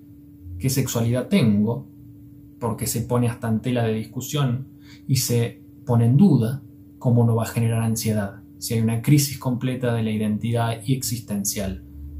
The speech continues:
porque no hay un encuadre definido, un encuadre de valores, un encuadre, un encuadre de ideas bien formadas, un encuadre de historia, un encuadre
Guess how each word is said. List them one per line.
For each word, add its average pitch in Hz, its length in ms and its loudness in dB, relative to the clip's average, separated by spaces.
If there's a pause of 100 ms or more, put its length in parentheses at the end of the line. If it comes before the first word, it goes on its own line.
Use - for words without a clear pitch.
porque 117 260 -2
no 120 100 2
hay 120 100 2
un 113 80 4
encuadre 117 680 2
definido, 107 540 0 (840)
un 123 80 -2
encuadre 117 360 0
de 110 80 0
valores, 135 540 2
un 120 100 -4
encuadre, 117 460 -2 (300)
un 139 100 2
encuadre 123 600 -2
de 123 340 -6 (280)
ideas 135 380 0
bien 123 180 -2
formadas, 127 640 -2
un 120 60 -4
encuadre 123 420 -4
de 113 60 -4
historia, 117 480 -4
un 110 60 -2
encuadre 120 640 -4